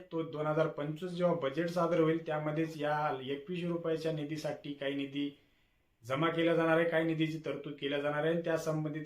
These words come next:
काही जीआर पण प्रलंबित केला जाणार आहे. त्यामुळं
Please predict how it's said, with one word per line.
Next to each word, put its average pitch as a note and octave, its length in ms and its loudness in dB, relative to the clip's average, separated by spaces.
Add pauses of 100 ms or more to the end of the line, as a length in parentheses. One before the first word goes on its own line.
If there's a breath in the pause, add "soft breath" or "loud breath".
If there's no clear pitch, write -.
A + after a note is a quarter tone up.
काही C#3+ 160 0
जीआर C#3 340 -2
पण D3+ 220 -6
प्रलंबित C#3 360 -6
केला C#3 280 -6
जाणार D3 260 -2
आहे. C3 120 0
त्यामुळं D#3+ 460 0